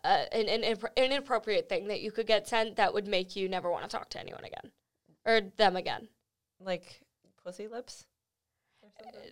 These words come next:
Speaker 1: Uh, no, when you're a lesbian, that's not, like, a bad thing.
Speaker 2: What,
Speaker 1: Um,
Speaker 2: what do you
Speaker 1: this
Speaker 2: s-
Speaker 1: girl, and this is not gross just because you're allergic to peanut butter. <laughs> This girl put, okay, trigger warning, this is just disgusting. This girl put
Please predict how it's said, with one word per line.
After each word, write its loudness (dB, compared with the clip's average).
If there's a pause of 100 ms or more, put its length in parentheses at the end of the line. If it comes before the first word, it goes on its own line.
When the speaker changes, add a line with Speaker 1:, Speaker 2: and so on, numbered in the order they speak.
Speaker 1:
Uh, -2
no, 8
when 8
you're 2
a 4
lesbian, 4
that's -4
not, -2
like, -4
a -6
bad -4
thing. -4 (260)
Speaker 2:
What, 2
Speaker 1:
Um, 10
Speaker 2:
what 2
do -2
you -2
Speaker 1:
this 10
Speaker 2:
s- -2
Speaker 1:
girl, 8 (340)
and 2
this 4
is 0
not 6
gross 6
just 4
because 0
you're 2
allergic 2
to -6
peanut -6
butter. 4 (420)
<laughs> -20
This 6
girl 2 (360)
put, 2 (220)
okay, 4
trigger 4
warning, 4
this -4
is -4
just 2
disgusting. -6 (440)
This -10
girl 0
put 2